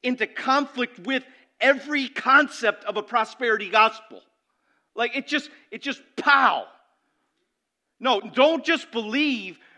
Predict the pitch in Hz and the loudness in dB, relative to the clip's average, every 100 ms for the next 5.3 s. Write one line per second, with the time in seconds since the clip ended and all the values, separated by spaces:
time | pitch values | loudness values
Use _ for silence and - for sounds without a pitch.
0 | _ 220 262 - 294 285 - 226 - - | _ -6 -6 0 0 0 -6 -12 -12 0
1 | 285 262 - 123 - - 202 294 - 311 | 2 2 -4 -14 -14 -12 0 0 0 0
2 | 277 226 262 254 190 190 233 330 320 233 | 2 2 0 -2 -4 -6 4 6 6 4
3 | 202 196 _ _ 208 226 208 208 254 - | -2 -12 _ _ -2 2 2 0 -6 -6
4 | 202 - 156 101 85 _ _ _ _ _ | -12 -14 -14 -14 -20 _ _ _ _ _
5 | _ 359 | _ -14